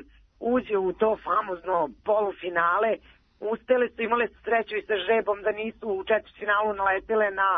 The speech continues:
najveće favorite Nemačku ili Hrvatsku. Ove godine smo uspele to, eto, da izbegnemo. Pobedile smo trećeg favorita za, za osvajača medalje, Mađarsku, tako da sinoć je bilo haotično do poslednjeg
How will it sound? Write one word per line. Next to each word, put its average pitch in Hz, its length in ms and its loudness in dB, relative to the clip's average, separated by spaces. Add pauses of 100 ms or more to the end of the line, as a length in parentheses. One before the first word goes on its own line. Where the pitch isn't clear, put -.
(200)
najveće 190 320 -2
favorite 185 500 0 (520)
Nemačku 208 560 -2
ili 185 300 2
Hrvatsku. 220 440 0
Ove 208 220 2
godine 196 400 -2
smo - 120 -14 (100)
uspele - 320 -4
to, 196 160 0
eto, 160 260 0 (500)
da 202 140 -2 (140)
izbegnemo. 240 760 0 (120)
Pobedile 220 560 0
smo 202 180 -16
trećeg 214 420 -4
favorita 185 500 -2 (160)
za, 165 120 4 (200)
za 170 140 2 (440)
osvajača 202 480 -2
medalje, 185 600 0 (500)
Mađarsku, 214 640 -2 (100)
tako 190 420 0
da 202 180 2 (680)
sinoć 247 380 0
je 214 80 -6
bilo 233 460 0
haotično 214 460 -2
do 202 140 -6
poslednjeg 226 580 0